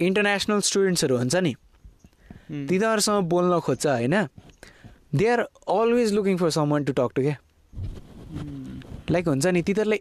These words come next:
Speaker 1: यति गाह्रो परिरहेको हुन्छ नि, इङ्ग्लिस बोल्न गाह्रो हुन्छ। मेरो पनि, इ-, यहाँ दुई तिन, त्यही भएर, I think, मेरो पनि प्रायः जस्तो इन्टरनेसनल स्टुडेन्ट्सहरूको ग्रुप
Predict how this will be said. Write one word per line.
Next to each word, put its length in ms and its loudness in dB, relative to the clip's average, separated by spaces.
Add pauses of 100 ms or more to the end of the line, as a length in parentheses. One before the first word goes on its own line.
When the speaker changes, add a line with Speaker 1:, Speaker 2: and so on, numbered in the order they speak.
(120)
Speaker 1:
यति 260 0
गाह्रो 240 2
परिरहेको 400 2
हुन्छ 160 0
नि, 220 0 (1080)
इङ्ग्लिस 440 2
बोल्न 240 2
गाह्रो 260 2
हुन्छ। 200 0
मेरो 220 2
पनि, 300 2
इ-, 720 0
यहाँ 400 0
दुई 200 -2
तिन, 440 -2
त्यही 180 -2
भएर, 340 0
I 40 -8
think, 240 -2 (160)
मेरो 280 0
पनि 180 2
प्रायः 240 0
जस्तो 220 0
इन्टरनेसनल 720 0
स्टुडेन्ट्सहरूको 600 0
ग्रुप 200 -2